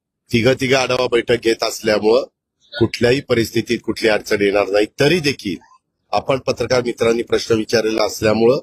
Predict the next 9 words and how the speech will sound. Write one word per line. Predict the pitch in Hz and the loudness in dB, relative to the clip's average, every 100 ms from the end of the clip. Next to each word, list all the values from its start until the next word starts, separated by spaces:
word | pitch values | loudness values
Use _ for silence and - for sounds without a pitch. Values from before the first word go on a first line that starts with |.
| - _ _ _ - | -8 _ _ _ -4
आम्ही | 104 127 | 0 -2
त्यांच्याशी | - 113 104 123 113 - | 0 -2 0 -2 -2 -2
पण | - 123 | -2 -4
संपर्क | - 113 - 107 - | -2 -4 -2 -2 -4
साधून | - 101 117 139 | -2 -2 0 -2
त्यांच्या | 131 110 107 - | 0 -2 0 -2
काही | 110 120 127 | 0 -2 -4
सूचना | - - 101 131 123 | -8 -10 -2 0 0
असतील | 101 - 101 | -4 -4 -6